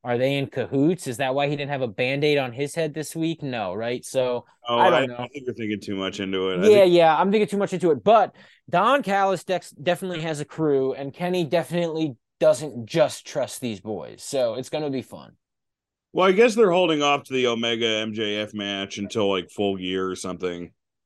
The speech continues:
Speaker 2: Um,
Speaker 1: They should hold off longer, dude. Fuck it. Let's have some dream matches, man.
Speaker 2: Yeah. Yeah. I mean, we'll see. I mean, I think that, you know, the, the,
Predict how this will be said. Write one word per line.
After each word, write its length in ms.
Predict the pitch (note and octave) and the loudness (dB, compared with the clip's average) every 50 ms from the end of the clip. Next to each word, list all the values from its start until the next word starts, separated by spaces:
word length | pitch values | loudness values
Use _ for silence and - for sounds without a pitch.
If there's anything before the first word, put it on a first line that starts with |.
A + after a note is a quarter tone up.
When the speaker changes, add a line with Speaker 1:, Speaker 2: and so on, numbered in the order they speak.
| _ _ _ _ - | _ _ _ _ -6
Speaker 2:
Um, 340 | F#2+ G2 F#2+ F#2+ F#2+ F#2+ F#2 - A#2 | -2 -2 0 0 -2 -2 -4 -8 -8
Speaker 1:
They 100 | C3+ E3 | -8 -8
should 160 | D3 - - | -8 -10 -8
hold 220 | - A#2 A#2+ B2+ | -6 -4 -2 0
off 240 | C#3+ C#3+ D3 C#3+ - | 2 0 0 0 -2
longer, 440 | D3+ D3+ D#3+ F3 F3 C#3 G#2 F#2 - | -4 -4 -4 -4 -6 -8 -8 -10 -10
dude. 300 | - F2+ G#2+ C3+ D#3+ D3 - _ _ _ _ | -10 -10 -10 -10 -10 -12 -14 _ _ _ _
Fuck 240 | - C#3+ E3 - C#3 | -6 -6 -6 -6 -10
it. 220 | F#2+ D2 - _ _ _ _ _ _ _ | -12 -12 -16 _ _ _ _ _ _ _
Let's 160 | - C#3 C#3 - | -8 -8 -4 -4
have 160 | F3+ E3+ - | -4 -4 -2
some 160 | G#3 G3+ D#3+ | -2 -2 -2
dream 280 | A2+ C3+ D#3+ F#3 G3+ F3 | 0 -2 0 2 2 0
matches, 440 | C#3+ A#2 G#2 G2+ - A2 F#2 F#2 | 0 -4 -6 -10 -12 -14 -12 -10
man. 420 | G2+ G#2 A2 B2+ D3 E3+ F3 F3 F3 _ _ _ _ _ _ _ _ _ _ - | -10 -8 -6 -6 -6 -6 -8 -10 -12 _ _ _ _ _ _ _ _ _ _ -6
Speaker 2:
Yeah. 320 | A#2 A#2+ A#2 A2 A2 G#2+ - _ _ _ _ _ _ _ _ _ _ _ _ _ | 0 2 2 2 2 0 -4 _ _ _ _ _ _ _ _ _ _ _ _ _
Yeah. 240 | A#2 A#2 A#2 A2+ G#2+ G#2 - _ _ _ _ _ _ _ _ _ _ _ _ _ _ _ _ _ | -2 0 0 0 0 -2 -6 _ _ _ _ _ _ _ _ _ _ _ _ _ _ _ _ _
I 60 | - C#3+ | -4 -2
mean, 140 | D3+ D#3+ | 0 4
we'll 100 | F3 G3 | 4 2
see. 320 | G3 G3 - G3 G3+ F3+ D3+ | 2 4 4 4 6 6 6
I 80 | C#3+ | 4
mean, 180 | C#3+ D#3 D#3 D3 | 4 2 0 0
I 140 | C3+ C#3+ - | 0 0 0
think 220 | - F3+ F#3+ F3+ | 0 -2 -4 -2
that, 200 | - F3+ D3+ B2 | -4 -4 -4 -4
you 120 | B2 D3 D3 | -4 -4 -2
know, 140 | C#3+ C3+ | -2 -4
the, 160 | B2+ B2+ B2+ - - | -4 -4 -6 -6 -6
the, 300 | A#2 B2 C3 B2+ A2+ | -4 -2 -2 -2 -2